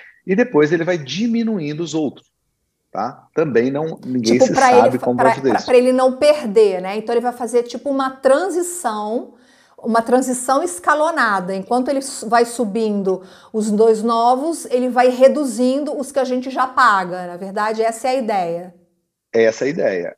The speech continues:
Speaker 1: É, essa ideia é fazer uma transição entre os tributos. Então, vamos pensar o seguinte: o tributo do I B S e C B S hoje é zero. A partir do momento que ele entrar, vamos pensar que ele entre o ano que vem, aí ele começa com um por cento.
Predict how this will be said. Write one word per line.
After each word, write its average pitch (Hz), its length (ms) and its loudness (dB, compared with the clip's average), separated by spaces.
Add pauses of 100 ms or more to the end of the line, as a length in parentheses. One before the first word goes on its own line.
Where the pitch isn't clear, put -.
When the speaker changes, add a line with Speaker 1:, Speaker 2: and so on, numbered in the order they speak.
(100)
Speaker 1:
É, 92 280 -6
essa 123 160 -4
ideia 101 240 0
é 107 40 2
fazer 117 160 -4
uma 123 140 -2
transição 160 720 -4
entre 147 160 -8
os 147 100 -10
tributos. 117 380 -6
Então, 151 160 0
vamos 190 220 0
pensar 175 300 0
o 156 40 0
seguinte: 104 340 -12
o 101 40 -18
tributo 156 460 0
do 139 120 0
I 131 60 0
B 120 100 2
S 104 360 0
e - 20 -20
C - 120 -10
B 107 120 0
S 101 340 0
hoje 104 240 -2
é 147 80 0
zero. 110 320 -4 (240)
A - 40 -16
partir 226 260 -4
do 214 80 -2
momento 147 260 0
que - 60 -6
ele 113 140 0
entrar, 104 680 -4
vamos 98 160 -14
pensar 104 240 -8
que - 100 -10
ele 104 200 0
entre 104 240 -4
o 98 100 0
ano 98 160 -4
que 87 140 -18
vem, 101 340 -8 (600)
aí 98 180 2
ele 104 140 2
começa 113 440 0
com 131 80 -2
um 117 160 0
por 139 200 -2
cento. - 260 -10